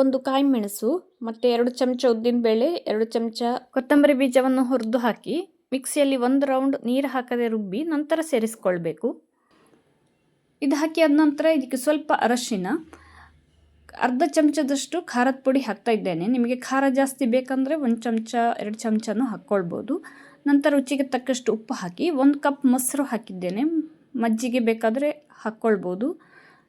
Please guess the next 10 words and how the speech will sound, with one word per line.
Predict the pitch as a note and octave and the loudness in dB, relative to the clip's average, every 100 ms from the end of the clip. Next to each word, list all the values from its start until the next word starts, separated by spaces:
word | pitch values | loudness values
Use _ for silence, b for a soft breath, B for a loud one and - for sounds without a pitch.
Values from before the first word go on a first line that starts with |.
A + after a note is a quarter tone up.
| - | -4
ಹಾಗೆ | C#4+ D#4+ | 2 6
ನಾನು | D#4+ D#4 D#4 | 8 8 8
ಇಲ್ಲಿ | D4+ C#4 C4+ - | 6 4 2 -2
ಸಿಹಿ | - D#4 F4+ F#4 - | -2 2 2 0 0
ಮೊಸರನ್ನೇ | C#4+ D4 D4+ D4+ D4+ C#4+ | 0 2 4 4 6 4
ಉಪಯೋಗ | C4+ C4 B3+ B3 | 2 2 4 2
ಮಾಡಿದ್ದೇನೆ. | G#3+ G#3+ F#3+ F#3 C4+ - b b b - | 2 0 0 -2 -2 -4 b b b 2
ನಿಮಗೆ | C4 C4+ C#4 C#4 - - | 4 6 4 2 -6 0
ಹುಳಿ | D4 E4+ F4 - - | 2 4 2 -2 -10
ಇಷ್ಟ | C4 - | -10 -2